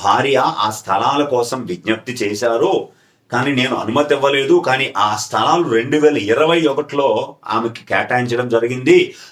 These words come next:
అప్పుడు బీజేపీ పార్టీయే అధికారంలో ఉంది" అని ఆయన చెప్పడం జరిగింది. అయితే ఈ సంఘటన జరుగుతుండగా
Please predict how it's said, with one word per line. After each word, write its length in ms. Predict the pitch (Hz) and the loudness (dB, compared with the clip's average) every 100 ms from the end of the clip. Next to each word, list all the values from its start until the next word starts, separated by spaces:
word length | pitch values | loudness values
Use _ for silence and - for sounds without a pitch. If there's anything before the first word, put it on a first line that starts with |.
| - | -6
అప్పుడు 280 | - 156 156 | -4 -2 -2
బీజేపీ 560 | 101 104 113 151 160 | 0 -2 2 2 2
పార్టీయే 600 | 170 151 143 151 143 151 | 2 2 0 0 2 2
అధికారంలో 920 | 151 107 107 127 139 127 123 113 117 110 | 2 -2 -2 -4 0 0 0 0 2 2
ఉంది" 680 | 95 92 92 117 113 85 - | -2 -8 -4 -2 -2 -6 -6
అని 180 | 113 101 | -4 -4
ఆయన 280 | 92 101 104 | -4 -4 -4
చెప్పడం 440 | 104 85 85 120 | -8 -8 -8 -8
జరిగింది. 420 | 113 - _ _ _ _ _ _ _ _ _ _ _ _ | -8 -10 _ _ _ _ _ _ _ _ _ _ _ _
అయితే 600 | 139 170 170 113 107 - _ _ _ _ _ _ _ | 2 4 4 4 0 -8 _ _ _ _ _ _ _
ఈ 260 | 151 196 226 | -2 0 0
సంఘటన 500 | - 143 151 143 151 | -2 0 2 2 0
జరుగుతుండగా 840 | 131 113 120 123 117 107 123 - | 2 2 2 -2 -2 0 0 -2